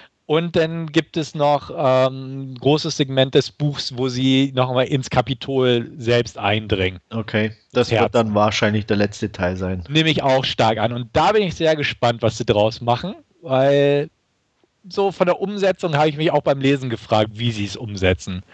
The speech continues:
Speaker 2: Okay.
Speaker 1: Einfach sowohl von, von, ich will nicht sagen Gewaltgrad her, aber da sind schon ein paar Szenen drin, wo ich auch denke, okay, entweder kaschieren sie es total oder sie lassen es raus. Ähm,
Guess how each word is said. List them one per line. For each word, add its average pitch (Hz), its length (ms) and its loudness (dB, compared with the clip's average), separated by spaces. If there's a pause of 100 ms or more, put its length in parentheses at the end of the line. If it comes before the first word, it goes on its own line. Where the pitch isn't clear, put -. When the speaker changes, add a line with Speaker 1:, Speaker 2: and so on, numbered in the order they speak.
Speaker 2:
Okay. 123 320 0 (180)
Speaker 1:
Einfach 135 340 0
sowohl 139 420 0
von, 139 340 -2
von, 135 580 -4 (220)
ich 135 240 0
will 151 120 4
nicht 156 120 0
sagen 127 220 2
Gewaltgrad 143 840 0
her, 220 220 2
aber 170 320 2
da 135 100 -2
sind 139 240 -6
schon 151 200 -6
ein 127 40 -12
paar 147 280 2
Szenen 143 320 0
drin, 170 240 2
wo 175 100 -4
ich 160 80 2
auch 156 160 4
denke, 190 280 2
okay, 135 460 2 (600)
entweder 135 300 0
kaschieren 165 460 2
sie 151 60 -2
es 139 100 -6
total 160 560 2
oder 156 520 2 (580)
sie 135 120 -4
lassen 123 240 0
es - 160 -8
raus. 165 420 2 (580)
Ähm, 160 360 2